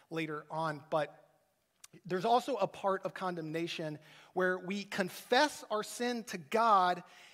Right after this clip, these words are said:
and yet we still feel a sense of shame in our lives. Not-, notice what I said. I said we confessed that sin. That's important.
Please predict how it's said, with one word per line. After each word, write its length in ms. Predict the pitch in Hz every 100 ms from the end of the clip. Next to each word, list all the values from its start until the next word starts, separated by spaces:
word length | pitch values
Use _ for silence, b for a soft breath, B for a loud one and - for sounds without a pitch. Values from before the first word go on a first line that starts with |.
| B B
and 120 | 208 208
yet 160 | 214
we 80 | 214
still 460 | - 247 247 233 - _ _ -
feel 300 | 220 196 190
a 60 | 170
sense 400 | - 185 - -
of 160 | 165 151
shame 540 | - 180 165 147 143 - 175
in 140 | 151
our 120 | 139
lives. 380 | 139 139 120 - -
Not-, 260 | 185 226
notice 240 | 196 233 214
what 120 | 208
I 60 | 165
said. 300 | - 196 156
I 60 |
said 160 | 151 175
we 140 | 180
confessed 680 | - 175 156 - 247 - - 170
that 220 | 165 -
sin. 260 | - 147 127 _ _ _ _ _ _ _ _ _ -
That's 160 | 202
important. 480 | 233 - 220 202 143